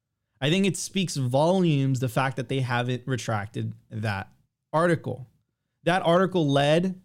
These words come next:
to, uh, Senator Elizabeth Warren and a hundred, a hundred us, a hundred plus politicians writing to the White House,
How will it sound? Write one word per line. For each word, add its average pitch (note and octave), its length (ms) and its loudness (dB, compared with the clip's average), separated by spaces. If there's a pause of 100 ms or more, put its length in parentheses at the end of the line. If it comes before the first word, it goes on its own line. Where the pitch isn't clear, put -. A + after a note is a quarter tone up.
(100)
to, C3 680 2 (880)
uh, A#2+ 520 2
Senator D3+ 420 2
Elizabeth C#3 560 4
Warren C#3 440 2 (680)
and B2 640 2
a B2 60 -2
hundred, D#3+ 640 2 (680)
a B2 60 -8
hundred F#3 560 2 (120)
us, C#3+ 480 -2
a C3 160 0
hundred D#3 360 2
plus D3 440 0
politicians C3+ 880 0 (320)
writing D#3 520 2
to F3 120 0
the D3+ 80 2
White B2 220 4
House, B2 420 -2